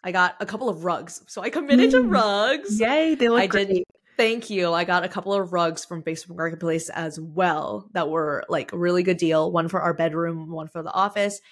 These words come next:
Speaker 1: And then the one that we ordered, um, the big one that we ordered for the living room just came in. So we're able to save a lot of money because rugs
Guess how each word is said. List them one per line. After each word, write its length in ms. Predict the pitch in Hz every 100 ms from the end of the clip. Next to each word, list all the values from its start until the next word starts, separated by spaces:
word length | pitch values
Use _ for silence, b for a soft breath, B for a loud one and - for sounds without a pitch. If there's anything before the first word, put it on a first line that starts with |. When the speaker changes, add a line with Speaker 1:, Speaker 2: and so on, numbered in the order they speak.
| b b
Speaker 1:
And 140 | 175
then 80 | 175
the 100 | 165
one 440 | 160 160 165 170 -
that 180 | 165 160
we 120 | 156
ordered, 580 | 156 151 151 156 156 - _
um, 280 | 160 151 185
the 80 | 165
big 180 | 170 165
one 120 | 165
that 80 | 160
we 100 | 160
ordered 280 | 156 147 151
for 140 | 160
the 60 | 165
living 240 | 143 151
room 160 | 151 151
just 240 | 147 -
came 220 | 156 143
in. 320 | 151 131 165
So 340 | - 143 147 147 _ -
we're 140 | 277
able 220 | 311 320
to 80 | 311
save 200 | - 175
a 40 | 156
lot 240 | 156 156
of 140 | 147
money 240 | 156 156 151
because 360 | 156 165 156
rugs 360 | 156 196 269